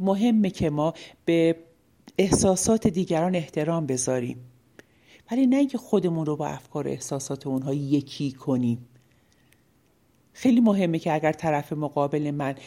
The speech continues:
الان حس بدی داره، من درک کنم که این حس بدی الان داره. اگه طرف مقابل من خشمگینه، من درک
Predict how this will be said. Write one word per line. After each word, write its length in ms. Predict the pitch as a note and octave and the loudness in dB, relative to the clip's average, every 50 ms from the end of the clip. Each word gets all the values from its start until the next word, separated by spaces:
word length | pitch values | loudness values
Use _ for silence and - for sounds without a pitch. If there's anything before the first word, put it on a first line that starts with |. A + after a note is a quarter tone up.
| - - _ - | -20 -18 _ -4
الان 260 | - D#3 D#3 D3 D3 D3 | -4 -2 -2 -2 -2 -2
حس 300 | - D3+ C#3+ D3 - - | -2 -2 -2 -2 -2 -2
بدی 480 | D#3 D3 - - D3+ D3 C#3+ C#3 C#3+ C#3+ | -2 -2 0 0 0 0 0 0 -2 -2
داره، 360 | - D3+ D3 D3+ F3+ G#3 G#3+ - - - _ - | -2 -2 0 0 0 -2 -2 -4 -10 -16 _ -2
من 280 | G3+ A3+ B3 B3 G#3+ E3+ | 0 2 2 2 2 2
درک 560 | - G#3+ A3 A3+ A3+ A#3 A3+ - - - - _ - | 2 2 4 4 2 0 -2 -4 -8 -12 -10 _ -4
کنم 320 | E3+ D#3+ D#3 D3 C#3+ C#3+ | -2 0 0 0 -2 -4
که 160 | C3+ - - | -6 -4 -2
این 140 | C3 C#3 D3 | -2 -2 -2
حس 320 | D3 C#3+ C3 B2 - - | -2 -4 -6 -6 -6 -6
بدی 360 | C3+ B2+ C3 B2 B2+ B2 C3+ B2+ | -6 -4 -2 -4 -4 -2 -2 -4
الان 380 | B2 B2+ B2 A2+ - C3 B2 | -2 -4 -4 -4 -4 -4 -4
داره. 360 | A#2+ B2 B2 B2 B2+ C3 B2+ - _ _ _ _ _ _ - - _ - | -2 -2 -2 -2 -2 -4 -6 -8 _ _ _ _ _ _ -20 -18 _ -2
اگه 180 | - E3+ D#3+ D#3 | -2 0 0 0
طرف 360 | - - D#3+ D3+ D3+ D3+ - | -2 0 0 0 0 -2 -4
مقابل 520 | D#3 D3+ C#3+ - D3 C#3+ C#3 C#3+ C#3+ C#3+ | -6 -6 -2 -2 -2 -2 0 -2 -2 -2
من 180 | C3+ C#3+ C#3 D3 | -2 -4 -6 -6
خشمگینه، 1040 | C#3 - - - E3 D#3 D3 C#3 - - - - - - E3+ E3 D3+ D#3 F3+ G3+ G3 - - - - - - | -8 -10 -14 -8 -6 -6 -4 -4 -4 -6 -6 -8 -8 -4 -2 -2 0 0 0 -2 -4 -6 -18 -18 -16 -8 -2
من 200 | F#3+ G#3+ A#3 A3+ | 0 2 2 2
درک 560 | F#3 - A3 G#3+ G#3+ A3 A3 G#3+ - - - | 2 4 4 4 4 4 2 -2 -4 -10 -18